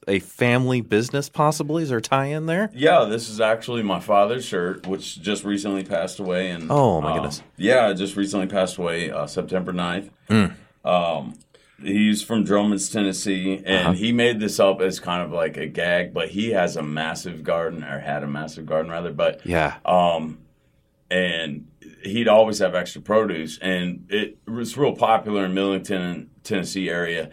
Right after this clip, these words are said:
Speaker 1: Yeah.
Speaker 2: People with extra produce would take it out and just set up a stand on the highway, and people would pull over, and, I mean, you can just buy whatever you want for, you know, nickels and dimes, pennies on the quarter.
Speaker 1: Yeah.
Speaker 2: And,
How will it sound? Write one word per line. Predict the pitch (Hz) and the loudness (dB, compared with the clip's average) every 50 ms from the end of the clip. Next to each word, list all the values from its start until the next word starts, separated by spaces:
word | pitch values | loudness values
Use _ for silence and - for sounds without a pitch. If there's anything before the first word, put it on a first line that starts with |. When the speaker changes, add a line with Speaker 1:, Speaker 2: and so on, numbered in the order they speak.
| - - - | -12 -4 0
Speaker 1:
Yeah. | 95 90 80 | 2 2 2
Speaker 2:
People | - 120 117 98 107 101 | 2 0 -2 0 0 -2
with | 98 95 92 | -2 0 2
extra | 95 92 90 - - _ | 2 2 2 -2 -14 _
produce | - 92 95 95 90 85 82 78 - - | -2 0 0 0 0 -4 -8 -10 -10 -10
would | 82 80 76 | -12 -8 -2
take | - 95 95 85 - | 0 0 0 0 -2
it | 90 82 | -4 -2
out | 85 85 85 85 82 - - _ - | -2 0 0 -2 -2 -4 -8 _ -10
and | - 104 113 | -8 -6 -4
just | 92 90 92 87 - | -4 -4 -4 -2 0
set | 98 90 | 0 0
up | 87 87 87 | -2 -2 -6
a | 92 | -8
stand | - - 98 95 98 98 | -6 -4 -4 -2 -2 -2
on | 90 87 | -4 -4
the | 85 85 | -4 -2
highway, | 92 101 110 113 95 78 76 76 76 - _ _ _ _ _ - | 0 0 0 2 0 0 -2 -4 -8 -14 _ _ _ _ _ -4
and | - 85 95 92 85 80 78 78 - - | 2 2 4 4 2 -2 -6 -12 -12 -6
people | - 101 104 - 90 87 | -4 -4 -2 -2 -2 -4
would | 87 78 78 | -4 -4 -2
pull | 90 98 92 85 82 | 0 0 2 2 2
over, | 82 90 95 90 101 101 92 | 2 2 2 0 0 -2 -2
and, | 87 82 80 80 78 - - 71 | -2 -4 -6 -10 -12 -12 -10 -8
I | 85 | -6
mean, | 92 85 87 | -6 -4 -4
you | 95 | -4
can | 110 110 92 - - - _ - | -4 -4 -6 -6 -10 -16 _ -12
just | - 85 80 - - | -12 -10 -10 -6 -4
buy | - 78 85 87 | -2 0 0 0
whatever | 87 92 92 92 92 95 | 0 0 0 0 0 -2
you | 92 90 90 | -2 -2 0
want | 107 117 107 - | 0 -2 -2 -4
for, | - - 80 76 71 - - - - - | -6 -6 -4 -4 -4 -6 -10 -12 -12 -10
you | 80 85 | -8 -8
know, | 82 78 76 73 73 - - - | -6 -8 -8 -10 -12 -14 -10 -4
nickels | 95 95 98 98 87 90 85 82 | 0 0 0 0 -2 -8 -8 -8
and | 82 80 | -6 -4
dimes, | 85 87 87 87 87 87 90 | -4 -4 -4 -4 -6 -8 -10
pennies | - 98 92 87 85 80 | -8 -6 -4 -4 -4 -4
on | 85 85 80 | -6 -6 -6
the | 76 78 | -8 -6
quarter. | 87 110 120 104 80 78 78 78 - - - _ _ _ _ _ _ - | -4 -2 0 0 0 -2 -4 -6 -14 -20 -20 _ _ _ _ _ _ -4
Speaker 1:
Yeah. | - 92 90 80 | 0 0 2 2
Speaker 2:
And, | 87 90 90 87 85 85 85 76 - - - | 2 2 2 2 0 0 -2 -6 -8 -16 -20